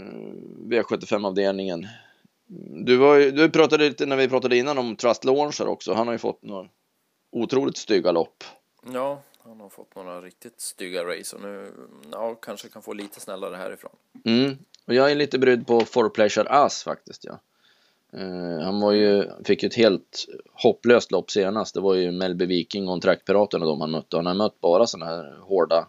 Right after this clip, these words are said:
Speaker 1: långluffare nu. Jag tycker han går ner lite grann nu. Och så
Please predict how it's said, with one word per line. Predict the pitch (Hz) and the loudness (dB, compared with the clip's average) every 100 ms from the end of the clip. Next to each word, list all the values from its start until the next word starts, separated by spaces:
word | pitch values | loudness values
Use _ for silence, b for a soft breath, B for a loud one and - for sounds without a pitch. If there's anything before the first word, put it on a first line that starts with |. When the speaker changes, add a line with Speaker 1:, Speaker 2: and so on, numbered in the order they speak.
| _ | _
Speaker 1:
långluffare | 95 85 82 85 - 92 87 | -2 0 0 -2 2 0 0
nu. | 90 | -4
Jag | 90 | -6
tycker | 117 123 | -4 -2
han | 120 | -2
går | 107 | -2
ner | 127 | -2
lite | 117 - | -2 -2
grann | 80 80 80 78 | -2 -4 -6 -10
nu. | 82 | -10
Och | 82 | -8
så | 80 85 | -8 -8